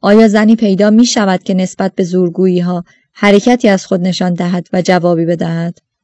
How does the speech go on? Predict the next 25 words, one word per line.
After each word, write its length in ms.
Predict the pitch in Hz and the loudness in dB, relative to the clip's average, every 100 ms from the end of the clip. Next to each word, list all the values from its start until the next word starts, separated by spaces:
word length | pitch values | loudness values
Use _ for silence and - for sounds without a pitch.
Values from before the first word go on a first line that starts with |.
| _ | _
سالها 400 | - 240 240 262 | -2 2 4 4
گذشت 480 | 269 240 233 240 - | 4 2 2 0 0
و 40 | |
بچه‌ها 460 | 226 196 - 185 185 | 0 0 -2 -2 -2
بزرگ 420 | 185 190 185 196 | -2 -2 0 0
شدن 400 | 190 208 190 190 | -2 -6 -4 -2
و 60 | 190 | -4
هر 220 | 185 240 | 0 0
کدوم 280 | 247 220 202 | 0 -4 -2
از 180 | 185 - | -4 -6
فرزندان 680 | 180 175 165 170 165 190 196 | -6 -4 -2 -2 0 0 -2
خانم 420 | - 170 170 165 | -2 -4 -2 -4
وزیری 560 | 165 165 - 160 170 170 _ _ | -4 -6 -6 -6 -6 -8 _ _
همونطور 460 | - 240 233 220 220 | 0 4 4 2 0
که 120 | 220 | 2
مادرشون 600 | 196 185 180 196 196 - | 0 0 -2 -2 -4 -4
از 160 | 170 - | -6 -8
خدا 280 | 170 170 165 | -8 -6 -6
می‌خواست 460 | 160 - 170 160 _ _ _ - | -8 -6 -8 -8 _ _ _ -6
افرادی 560 | 190 190 - 196 185 - | -4 -4 -2 -2 -2 -4
انسان 540 | 185 180 160 185 185 180 | -2 -2 -2 -2 0 0
به 80 | |
معنی 420 | 175 170 170 175 175 | 0 -2 -2 -2 -4
کامل 500 | - 170 165 170 165 | -4 -4 -2 -4 -4
کلمه 580 | - 165 160 160 160 | -6 -6 -4 -4 -6